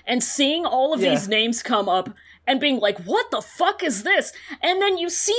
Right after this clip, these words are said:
Speaker 1: them and they're all in such tiny little parts. And, like, Sinbad
Speaker 2: Yeah.
Speaker 1: especially, he came in so early in the movie and he was only in it for, like, ten minutes. And I was like,
Speaker 2: Yeah, Sinbad is in it at the beginning,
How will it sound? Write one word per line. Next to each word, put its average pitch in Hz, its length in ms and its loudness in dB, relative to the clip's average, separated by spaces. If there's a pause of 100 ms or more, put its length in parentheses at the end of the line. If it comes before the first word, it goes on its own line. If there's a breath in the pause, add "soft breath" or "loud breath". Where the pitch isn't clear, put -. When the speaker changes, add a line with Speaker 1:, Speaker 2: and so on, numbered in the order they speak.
(140)
Speaker 1:
them 392 100 2
and 370 140 2
they're 370 140 2
all 370 240 2
in 427 100 0
such - 380 -2
tiny 349 420 0
little 311 240 -2
parts. 320 500 -2 (300 loud breath)
And, 294 160 0
like, 311 140 2
Sinbad 427 560 0
Speaker 2:
Yeah. - 20 2
Speaker 1:
especially, 339 600 0
he 311 120 2
came 359 280 -2
in 330 120 2
so 330 380 0
early 277 420 0
in 247 80 2
the 226 80 0
movie 233 320 -2
and 208 80 0
he 196 60 -2
was 226 160 0
only 247 360 0
in 226 140 2
it 247 120 2
for, 226 100 -2
like, 190 220 2
ten 240 360 0
minutes. 202 380 -2 (540 loud breath)
And 269 120 2
I 302 80 4
was 339 160 4
like, 349 220 2
Speaker 2:
Yeah, 196 200 2
Sinbad 262 340 0
is 180 100 -4
in 202 100 0
it 180 120 0
at 160 160 0
the 147 40 -2
beginning, 196 640 -2